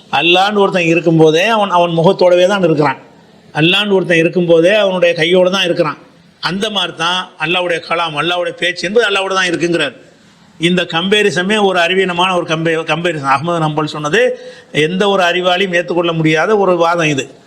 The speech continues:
ஆனா அவர் என்ன செய்யறாருன்னு கேட்டா, அல்லாஹ்வுடைய பேச்சை போய் அல்லாஹ், அல்லாஹ்ங்கிறார்.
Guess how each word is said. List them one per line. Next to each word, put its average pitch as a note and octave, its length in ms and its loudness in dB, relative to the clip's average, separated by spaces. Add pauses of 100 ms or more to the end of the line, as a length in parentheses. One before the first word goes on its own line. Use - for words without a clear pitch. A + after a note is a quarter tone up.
(360)
ஆனா G3+ 280 -2
அவர் G3+ 160 0
என்ன G#3 140 -2
செய்யறாருன்னு F3 420 -2
கேட்டா, E3+ 320 -2
அல்லாஹ்வுடைய F#3 380 0
பேச்சை A3 440 -2
போய் A3+ 280 0
அல்லாஹ், G3 320 -2
அல்லாஹ்ங்கிறார். F3 500 -2